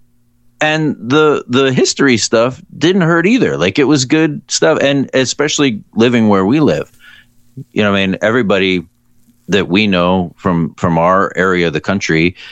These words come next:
has been to Independence Hall and to the Liberty Bell, or, uh, you know, like,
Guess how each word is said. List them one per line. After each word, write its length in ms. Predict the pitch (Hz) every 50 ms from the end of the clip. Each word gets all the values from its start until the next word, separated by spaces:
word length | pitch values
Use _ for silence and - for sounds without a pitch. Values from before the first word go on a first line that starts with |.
| - -
has 200 | _ - 107 92
been 320 | - - 120 123 131 127 117 -
to 340 | - - 98 87 87 82 76 - _ -
Independence 600 | 101 92 87 82 78 - 92 80 78 78 76 -
Hall 420 | - 82 78 76 76 73 71 71 - - - - - _ _
and 380 | - 90 87 82 80 80 78 - - _ _ -
to 340 | - - 95 85 82 80 80
the 160 | 71 73 80
Liberty 340 | 76 80 80 76 82 78 78
Bell, 420 | 71 73 80 78 76 76 76 76
or, 440 | 78 78 76 - 69 80 80 - -
uh, 140 | 87 87 87
you 160 | 73 92 95
know, 100 | 98 78
like, 160 | 95 101 104